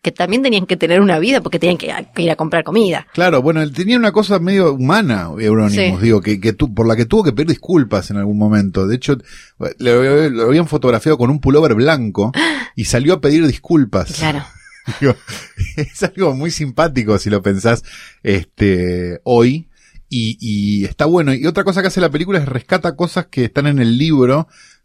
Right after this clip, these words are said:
Speaker 2: que, que me parece que pintan humanamente a los personajes. O sea, en base a los testimonios, el libro es un libro muy testimonial, digamos, es casi una historia oral.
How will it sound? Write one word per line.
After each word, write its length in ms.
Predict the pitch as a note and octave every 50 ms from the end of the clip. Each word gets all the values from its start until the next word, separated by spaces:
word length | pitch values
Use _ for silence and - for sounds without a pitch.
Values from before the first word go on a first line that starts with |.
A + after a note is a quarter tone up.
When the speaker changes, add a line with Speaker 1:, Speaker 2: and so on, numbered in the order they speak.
| _ -
Speaker 2:
que, 400 | - A2+ A2 A2 G#2+ A2 G#2+ - _ -
que 160 | - A#2+ A2 G#2+ G2 -
me 80 | - A#2
parece 180 | C#3+ C3+ C#3 D3
que 100 | C#3+ C3
pintan 420 | - - E3+ F3+ F3+ E3 E3 E3 D3+
humanamente 560 | C#3 C3+ D3 D3+ D3+ C#3+ C#3 D3 D3 C#3 C#3+
a 20 |
los 100 | C3 A#2+
personajes. 680 | - A#2 G#2+ G2+ - - G#2 G#2 F#2+ - - F#2 - -
O 40 |
sea, 100 | F#2 G#2
en 120 | A2 A2 A2+
base 280 | C3 C#3 - - C#3+
a 40 | C3 A#2
los 100 | G#2 -
testimonios, 420 | A#2 G2+ - A#2 A#2+ C3+ C#3+ C3+
el 40 | C3+
libro 100 | D#3 E3 D3
es 40 | D3+
un 60 | D#3+
libro 340 | E3 E3 D#3+ D3+ C#3 A#2 - - - - - - _ _
muy 200 | - C3+ D3+ D#3
testimonial, 720 | D3 - B2+ - - C3 A#2 A2 A#2 C3+ C#3 B2+ A2+ G#2+
digamos, 280 | G2+ G#2 G2 F#2+ F#2+ G2
es 80 | A2+ -
casi 240 | - A#2+ - -
una 260 | A2+ G#2 G#2 G#2 G2+ G2+
historia 320 | - - - B2 B2 A#2
oral. 320 | A#2 A#2 A2+ G2+ E2+ -